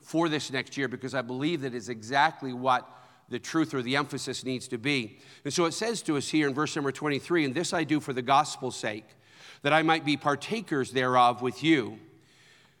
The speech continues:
Know ye not that they which run in a race run all, but one receiveth the prize? So run that you may obtain. And every man that striveth for the mastery is temperate in all things.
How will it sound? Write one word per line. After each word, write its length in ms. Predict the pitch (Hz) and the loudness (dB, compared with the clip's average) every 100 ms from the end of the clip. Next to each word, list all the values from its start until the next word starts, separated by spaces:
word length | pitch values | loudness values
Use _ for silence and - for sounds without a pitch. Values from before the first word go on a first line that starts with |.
| _ | _
Know 320 | 127 151 196 | 2 4 4
ye 200 | 202 190 | 4 2
not 520 | 151 123 120 165 - - - | 6 6 6 4 -6 -20 -6
that 200 | 127 139 | -2 0
they 180 | 151 170 | 4 4
which 200 | 170 147 | 4 0
run 240 | 139 147 | 2 2
in 140 | 143 131 | 4 0
a 60 | |
race 720 | 127 147 127 127 - - - - _ _ | 2 2 0 -2 -6 -8 -10 -18 _ _
run 240 | 120 143 143 | -2 2 4
all, 720 | 170 131 110 - - - _ _ 131 | 4 4 -2 -12 -20 -20 _ _ -2
but 280 | 135 151 | 2 2
one 260 | 147 190 208 | 4 4 4
receiveth 480 | 151 - 143 139 135 | 0 0 0 0 -4
the 60 | |
prize? 760 | 143 175 165 113 101 - - - _ _ _ | -2 4 6 6 0 -12 -16 -18 _ _ _
So 360 | - - 143 135 | -12 -2 0 2
run 460 | 127 156 139 123 | 6 6 6 4
that 180 | 120 120 | -4 -4
you 60 | 135 | -2
may 180 | 131 127 | 0 0
obtain. 600 | 117 151 147 120 104 104 - _ _ _ - - - | -2 -2 0 0 -4 -12 -20 _ _ _ -20 -12 0
And 100 | 143 | 4
every 240 | 175 214 | 4 4
man 360 | 196 147 139 135 | 4 4 2 0
that 120 | 123 | -2
striveth 680 | - - 151 170 135 123 127 | -6 4 6 6 4 -2 -4
for 160 | 139 | -2
the 100 | 131 | 0
mastery 800 | 131 139 156 - 120 113 117 151 - _ _ _ - | 4 4 2 -4 -4 -2 -2 -2 -12 _ _ _ -2
is 260 | 147 131 | 0 0
temperate 480 | - 202 202 - 127 | -2 0 0 0 0
in 140 | 123 127 | 2 2
all 160 | 127 | 2
things. 760 | 123 151 117 104 - - - | 2 0 0 -6 -14 -16 -16